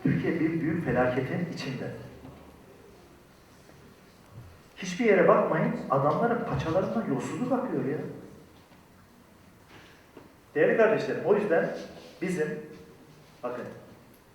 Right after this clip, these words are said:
Profesör Doktor Haydar Baş Hocam'a çok dua edin. Ona çok şükran ve minnet duygularımızı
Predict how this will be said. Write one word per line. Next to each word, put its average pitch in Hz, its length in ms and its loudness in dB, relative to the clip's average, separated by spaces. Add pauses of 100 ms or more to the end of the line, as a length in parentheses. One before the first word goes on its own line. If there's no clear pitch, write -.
(320)
Profesör 139 420 0
Doktor 123 340 0
Haydar 123 340 0
Baş 135 200 2
Hocam'a 90 380 -8 (880)
çok - 360 4
dua 107 320 -4
edin. - 200 -6 (2500)
Ona 170 220 -2
çok 180 200 -4
şükran 147 500 -4
ve 131 40 -2
minnet 120 440 -6
duygularımızı 113 1000 -6